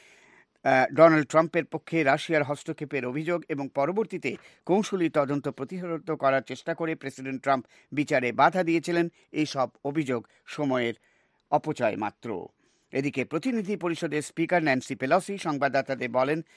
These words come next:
যে ট্রাম্প প্রশাসন রাশিয়ার হাত শক্ত করে আমাদের জাতীয় নিরাপত্তাকে সংকটের মুখে ফেলে থাকতে পারেন এবং ডেমোক্র্যাটরা প্রেসিডেন্টের ব্যাপারে তাদের নিজেদের তদন্ত এবং প্রেসিডেন্টকে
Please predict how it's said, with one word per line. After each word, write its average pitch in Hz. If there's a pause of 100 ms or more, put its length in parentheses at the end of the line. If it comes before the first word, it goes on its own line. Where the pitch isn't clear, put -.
(140)
যে 143
ট্রাম্প 170 (260)
প্রশাসন 160 (440)
রাশিয়ার 196
হাত 147 (200)
শক্ত -
করে 180 (160)
আমাদের 135
জাতীয় 143
নিরাপত্তাকে 143
সংকটের 147
মুখে 127 (280)
ফেলে 147
থাকতে 131
পারেন 160 (260)
এবং 156
ডেমোক্র্যাটরা 190
প্রেসিডেন্টের 156
ব্যাপারে 143
তাদের 131
নিজেদের 147 (340)
তদন্ত 170
এবং 196
প্রেসিডেন্টকে 180